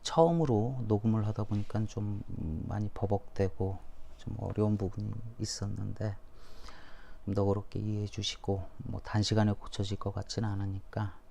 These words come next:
조금씩, 음, 좋아지는 모습을 보이지 않을까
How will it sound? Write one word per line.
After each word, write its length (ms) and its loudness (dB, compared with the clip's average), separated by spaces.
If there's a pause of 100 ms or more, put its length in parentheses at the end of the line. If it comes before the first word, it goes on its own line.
(560)
조금씩, 600 -2 (440)
음, 600 -6
좋아지는 460 0
모습을 400 -6
보이지 320 -2
않을까 560 -4